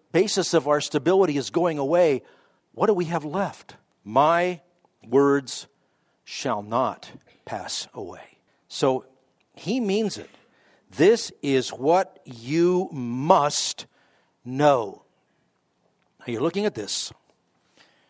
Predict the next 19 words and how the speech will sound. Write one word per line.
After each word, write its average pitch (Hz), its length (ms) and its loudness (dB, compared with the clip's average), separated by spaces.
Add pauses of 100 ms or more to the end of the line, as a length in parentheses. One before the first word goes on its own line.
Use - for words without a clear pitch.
(220)
You're 95 120 -10
looking 135 260 -4
at 160 160 -4
your 190 80 6
watch, 120 580 -2
which - 200 -10
keeps - 240 -10
time 113 260 -8
because 110 320 -8
the - 80 -8
heavens 110 340 -8
and 127 120 -6
the 127 100 -4
earth 117 280 -6
are, 120 220 -6 (180)
you 135 120 -8
know, 107 200 -12 (600)
pretty 131 160 -2
consistent 131 640 -4